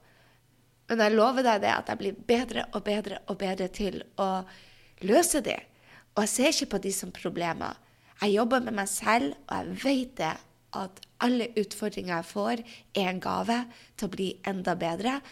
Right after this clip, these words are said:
sånn at jeg kan leve mer, elske mer og bety mer.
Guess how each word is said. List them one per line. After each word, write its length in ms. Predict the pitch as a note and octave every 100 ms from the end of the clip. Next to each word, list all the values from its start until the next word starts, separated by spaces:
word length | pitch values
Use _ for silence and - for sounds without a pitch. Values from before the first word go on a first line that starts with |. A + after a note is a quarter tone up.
| -
sånn 220 | - G3
at 120 | F#3+ F#3
jeg 120 | G3+
kan 180 | - D#3+
leve 260 | F3+ C4+ C#4
mer, 260 | C4 C4+ B3+ - - - -
elske 320 | F#3+ - -
mer 240 | F3+ F3 -
og 120 | - F#3
bety 240 | - F3
mer. 180 | - -